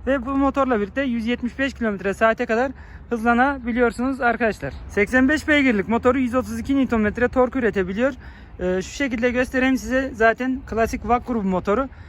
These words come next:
Şöyle baktığınızda Skoda amblemi var. Ve bu amblemin etrafında, hatta bazı videolarda var. Bu amblemi kaldırdığınızda altından Volkswagen amblemi falan çıktı söyleniyor. Şöyle göstereyim ama parçalar hep Volkswagen ve Audi ile aynı.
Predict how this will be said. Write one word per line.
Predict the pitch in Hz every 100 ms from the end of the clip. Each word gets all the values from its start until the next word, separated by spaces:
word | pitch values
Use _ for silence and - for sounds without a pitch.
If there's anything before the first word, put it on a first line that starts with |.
| -
Şöyle | - 226 214
baktığınızda | 226 226 240 233
Skoda | - 247 247 233
amblemi | 190 185 190
var. | 214 269 - - - 214
Ve | 214
bu | 240
amblemin | 240 233 240 254 262 - -
etrafında, | 214 233 240 214 226 226 233
hatta | 185 208 226 196
bazı | 208 196 185
videolarda | 202 202 190 185 175 160
var. |
Bu | 180 202 - 196
amblemi | 180 170 190
kaldırdığınızda | 180 180 170 165 170 196
altından | 190 190 202 208 - - -
Volkswagen | 185 202 202 190
amblemi | 170 165 156
falan | 180 190
çıktı | 202 160
söyleniyor. | 143 156 160 196 240 - - -
Şöyle | - 247
göstereyim | 233 233 - 247 269 254
ama | 262 302 - - -
parçalar | 233 254 254 262
hep | 277 -
Volkswagen | 240 240 254 247 240
ve | 240
Audi | 233 240 233
ile | 226
aynı. | 226 240 226